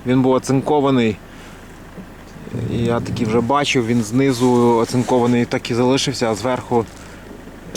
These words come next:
е, поржавів весь. І якщо говорити про геть старі будівлі, ось покажу, як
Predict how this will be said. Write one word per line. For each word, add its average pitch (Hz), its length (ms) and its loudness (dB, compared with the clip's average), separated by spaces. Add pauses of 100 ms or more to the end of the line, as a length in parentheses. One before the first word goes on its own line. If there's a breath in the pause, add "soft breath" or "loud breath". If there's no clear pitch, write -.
е, 196 180 -4 (640)
поржавів 113 420 0
весь. 98 300 -4 (2750 loud breath)
І 165 60 4
якщо 180 260 2
говорити 180 340 2
про 160 180 0
геть 196 220 0
старі 185 240 2
будівлі, 139 640 2 (1400 loud breath)
ось 147 240 0
покажу, 147 500 0
як 143 160 2